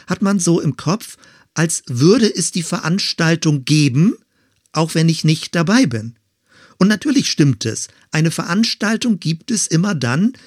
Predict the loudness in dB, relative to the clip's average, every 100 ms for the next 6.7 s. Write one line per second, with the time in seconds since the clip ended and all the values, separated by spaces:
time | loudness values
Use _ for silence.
0 | -20 _ 0 2 2 2 2 -2 0 0
1 | 2 2 0 -2 -2 -2 -2 -4 -4 -2
2 | -4 0 0 0 -4 _ _ 0 0 0
3 | -4 -10 -4 -4 -2 -4 0 0 0 -8
4 | -10 -12 _ _ _ _ -4 -2 0 -4
5 | -6 _ 2 2 0 -4 -4 0 0 0
6 | -4 _ _ 0 2 2 -2